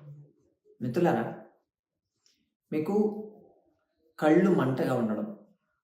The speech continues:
చిరాగ్గా ఉండడం, నీరసంగా ఉండడం,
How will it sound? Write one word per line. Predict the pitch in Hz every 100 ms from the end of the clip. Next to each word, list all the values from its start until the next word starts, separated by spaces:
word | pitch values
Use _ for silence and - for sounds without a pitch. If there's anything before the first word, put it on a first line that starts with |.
| _ _ _ _ _ _ _ _ _ _
చిరాగ్గా | - - 139 139 131
ఉండడం, | 113 107 110 - - _ _ _ _ _ _ _ _ _ _ _ _ -
నీరసంగా | 127 127 135 151 175 175 - 135 131
ఉండడం, | - - -